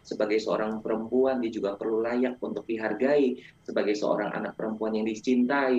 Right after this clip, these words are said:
gitu ya, supaya mereka juga, anak-anak perempuan kita tidak mem-, apa, mencari kenyamanan di luar sana. Dia mendapatkan cinta yang oke, tangki cintanya dipenuhi oleh cinta yang benar, sehingga dia merasa cukup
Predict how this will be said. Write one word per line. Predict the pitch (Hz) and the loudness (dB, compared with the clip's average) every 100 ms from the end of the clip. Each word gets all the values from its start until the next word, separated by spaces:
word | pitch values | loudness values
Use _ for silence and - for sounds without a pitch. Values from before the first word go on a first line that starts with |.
| 107 | 2
gitu | 107 104 | -2 -2
ya, | 110 - _ | -4 -6 _
supaya | - 123 123 110 113 | -8 -4 2 2 2
mereka | 107 104 117 | 2 2 2
juga, | 123 110 101 101 - _ _ | 0 0 0 -2 -4 _ _
anak-anak | - 117 - - | -4 0 2 2
perempuan | - 117 113 120 | 2 0 2 0
kita | 120 135 | 0 0
tidak | 143 185 - 113 101 | 0 0 2 0 0
mem-, | 110 107 107 107 104 123 | -4 -4 -6 -8 -10 -8
apa, | - 127 | -6 -6
mencari | 123 117 143 131 | -4 -4 -2 -2
kenyamanan | 127 123 117 107 110 110 | -2 -4 -4 -4 -4 -4
di | 107 | -4
luar | 104 104 101 | -4 -2 -2
sana. | 101 104 104 107 - - - | -4 -6 -6 -8 -10 -18 -6
Dia | 113 | 0
mendapatkan | 110 107 104 98 - 110 113 | 2 2 0 -2 -2 -2 -2
cinta | 127 120 113 | -2 -2 0
yang | 110 110 | 0 0
oke, | - - - 113 104 - _ _ | 0 -2 -2 -4 -4 -6 _ _
tangki | - 113 110 120 120 | -4 -4 -2 -2 0
cintanya | 123 - 117 120 | 0 0 0 0
dipenuhi | 120 117 120 117 160 165 120 | 0 0 -2 0 2 2 0
oleh | - 104 107 | 0 -2 -2
cinta | - 110 110 110 | -6 -8 -2 0
yang | 110 107 | 0 -2
benar, | 110 127 139 160 147 - - - - | -2 0 2 2 2 -2 -12 -20 -6
sehingga | - 120 123 117 110 131 147 - - - | -2 -2 -2 -4 2 2 2 -2 -10 -10
dia | - 127 | 0 2
merasa | 123 117 120 | 2 2 0
cukup | - 135 135 185 202 - | 2 2 4 2 2 -2